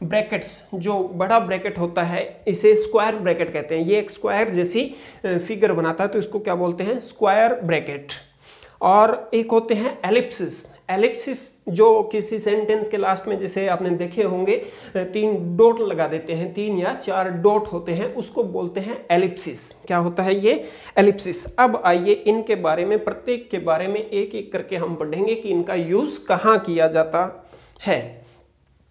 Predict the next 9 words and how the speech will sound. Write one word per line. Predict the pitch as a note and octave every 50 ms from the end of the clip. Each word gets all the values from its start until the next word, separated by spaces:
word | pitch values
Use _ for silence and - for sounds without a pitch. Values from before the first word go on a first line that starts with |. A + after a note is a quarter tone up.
| - - D#3+
देखिए, | E3+ F3+ F#3 F#3 - G3+ G3 G3 - - - - - _ _ _ _ _ _ _ _ _ _ _ _ _ _ _ _ _ _ _ - - - _ -
अब | G#3 G3+ G3 G#3+ G#3 G#3+ - - - - _ _ _ _ _ _ _ _ _ _ _ _ _ _
ये | E3+ F3 G3+
double | F#3+ E3+ F3 F3+ G3+
comma, | G3 G#3 G3 F#3+ G3 G3
single | G3 F#3+ F#3 F3 G3 G3+ F#3+
comma, | F#3+ G3 F#3 F#3 F#3
इनके | F3 F3+ F#3+ G3 G#3+
अंदर | G3+ G3 G3 F#3+ F#3+ - G3+